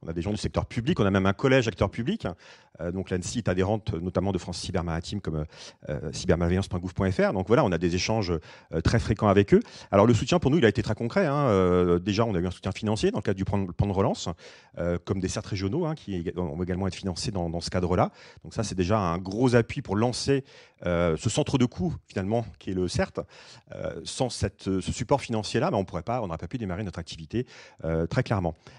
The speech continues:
Après, il y a eu une démarche d'incubation aussi, euh, par l'ansi qui est extrêmement, euh, valorisante et importante,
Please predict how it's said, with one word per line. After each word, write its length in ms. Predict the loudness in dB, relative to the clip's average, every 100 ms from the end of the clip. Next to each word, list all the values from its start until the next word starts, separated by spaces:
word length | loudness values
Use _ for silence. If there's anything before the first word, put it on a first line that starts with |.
| -6
Après, 240 | -2 2
il 40 | 2
y 20 |
a 20 |
eu 60 | 2
une 60 |
démarche 200 | 0 -2
d'incubation 640 | -2 -2 4 4 4 -6 -8 _
aussi, 380 | -6 -6 -6 -8 -8
euh, 260 | -2 0 0
par 140 | 0
l'ansi 220 | 0 -2 -6
qui 80 |
est 120 | -8 -6
extrêmement, 500 | -6 -2 0 2 2
euh, 60 |
valorisante 520 | 2 2 2 0 -2
et 40 | -2
importante, 500 | -4 -4 -4 -6